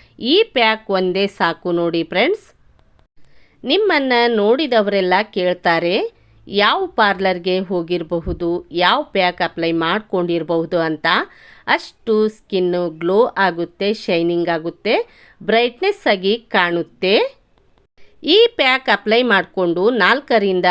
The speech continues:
ಐದು ನಿಮಿಷ ನೀಟಾಗಿ ಮಸಾಜ್ ಮಾಡ್ಕೊಳ್ಳಿ. ನಂತರ ಉಗುರು ಬೆಚ್ಚಗಿನ ನೀರಿನಿಂದ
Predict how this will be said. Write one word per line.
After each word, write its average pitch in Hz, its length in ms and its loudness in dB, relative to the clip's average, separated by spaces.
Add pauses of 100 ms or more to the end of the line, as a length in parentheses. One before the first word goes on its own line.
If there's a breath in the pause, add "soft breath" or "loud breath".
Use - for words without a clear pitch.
(120)
ಐದು 208 360 0
ನಿಮಿಷ 170 360 -2 (140)
ನೀಟಾಗಿ 208 720 -2
ಮಸಾಜ್ 175 480 -2
ಮಾಡ್ಕೊಳ್ಳಿ. 175 640 0 (640 soft breath)
ನಂತರ 277 440 0 (140)
ಉಗುರು 214 440 -2
ಬೆಚ್ಚಗಿನ 208 520 -2 (120)
ನೀರಿನಿಂದ 175 640 -2